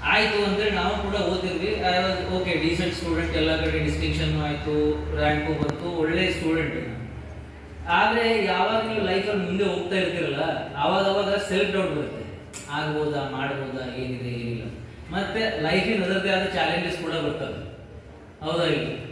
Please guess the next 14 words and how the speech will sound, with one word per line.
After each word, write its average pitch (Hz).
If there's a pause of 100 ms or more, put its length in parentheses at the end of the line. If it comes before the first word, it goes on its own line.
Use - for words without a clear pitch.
(240)
ಲೈಫಲ್ಲಿ 170
ಹೋಗ್ತಾ 160
ಹೋಗ್ತಾ, 156
ಈಗ 160
ನಮ್ಮ 156
ತಂದೆ 160
ರಿಟೈರ್ಮೆಂಟ್ 156
ಆದ್ಮೇಲೆ 147
ಈ 156
ಕೋಚಿಂಗ್ 156
ಸೆಂಟರ್‌ಗೆ 156
ಹೋಗಿ, 151
ನಾನು 151
ಹೋಗಿ 147